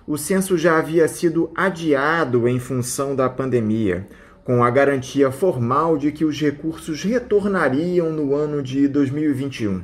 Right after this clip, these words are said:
Do ponto de vista do próprio discurso do governo, o adiamento é uma contradição,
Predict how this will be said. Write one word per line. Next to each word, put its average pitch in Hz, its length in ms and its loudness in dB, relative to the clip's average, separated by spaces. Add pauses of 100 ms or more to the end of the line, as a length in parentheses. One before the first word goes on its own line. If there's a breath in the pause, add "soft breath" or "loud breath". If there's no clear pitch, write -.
(1120 loud breath)
Do 117 120 4
ponto 135 260 0
de 123 120 2
vista 131 400 2
do 123 220 4
próprio 160 380 0
discurso 170 800 -6
do 123 100 -4
governo, 107 720 -2 (440 loud breath)
o 233 100 0
adiamento 190 600 2
é 180 40 4
uma 180 280 -2
contradição, 175 960 0